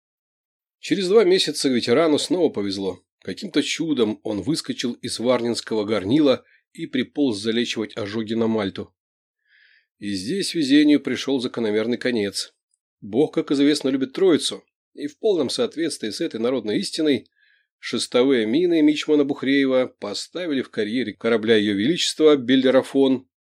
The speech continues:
жирную точку. Но старый линкор успел отомстить своему убийце. Сноп картечи,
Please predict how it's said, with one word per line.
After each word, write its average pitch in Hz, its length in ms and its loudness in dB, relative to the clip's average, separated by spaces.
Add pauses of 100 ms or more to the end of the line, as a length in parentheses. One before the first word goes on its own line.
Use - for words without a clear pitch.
жирную 135 580 -2 (120)
точку. - 480 -10 (920)
Но 123 120 -4
старый 208 380 -2
линкор 151 300 2
успел 156 280 -2
отомстить 135 480 -4
своему 107 240 -2
убийце. 98 520 -6 (480)
Сноп 139 380 -4
картечи, 113 680 -2